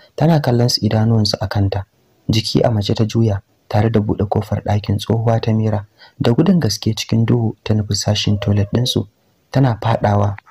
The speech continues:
tana faɗowa hasken sauran fitilun da ke a cikin toilet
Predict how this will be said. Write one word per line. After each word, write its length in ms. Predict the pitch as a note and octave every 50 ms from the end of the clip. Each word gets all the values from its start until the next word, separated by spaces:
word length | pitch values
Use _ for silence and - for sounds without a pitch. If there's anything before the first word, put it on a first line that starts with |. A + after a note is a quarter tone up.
| - - - _ -
tana 240 | - C#3+ D3 D3 B2
faɗowa 480 | - - A2+ A2+ - A#2+ A#2+ A2+ G#2+ G#2
hasken 440 | G#2+ G#2+ G#2 - - G#2+ G#2+ G#2 G#2+ - - - - - - - - -
sauran 400 | - - A#2 A#2 A#2+ B2+ C3 C3
fitilun 420 | B2+ G#2 G2+ - G2+ A2+ B2+ A#2+
da 100 | G#2+ G2+
ke 180 | - - G#2 G2
a 80 | G2 G2
cikin 280 | G2 - - A2 G#2+ G#2+
toilet 360 | - B2+ C#3 C3+ A2+ - -